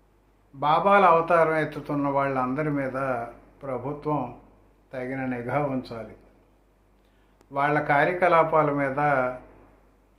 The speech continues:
ఎప్పటికప్పుడు తనిఖీలు జరుగుతూ ఉండాలి. ఆయా ఆశ్రమాల్లో జరుగుతున్నటువంటి అసాంఘిక కార్యకలాపాలన్నిటినీ ఒక కంట కనిపెడుతూ ఉండాలి. అన్నిటికీ మించి,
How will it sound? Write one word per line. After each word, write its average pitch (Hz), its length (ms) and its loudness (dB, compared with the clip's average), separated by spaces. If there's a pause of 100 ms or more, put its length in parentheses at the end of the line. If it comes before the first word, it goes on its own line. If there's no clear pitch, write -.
(120)
ఎప్పటికప్పుడు 151 680 -8
తనిఖీలు 135 580 -4
జరుగుతూ 131 460 -6
ఉండాలి. 117 480 -10 (1700)
ఆయా 156 360 2
ఆశ్రమాల్లో 170 840 0
జరుగుతున్నటువంటి 147 920 -4
అసాంఘిక 160 760 -2
కార్యకలాపాలన్నిటినీ 139 1300 -2
ఒక 131 300 -4
కంట 123 240 -4
కనిపెడుతూ 135 600 -4
ఉండాలి. 117 440 -10 (2500)
అన్నిటికీ 160 540 -4
మించి, 139 720 -4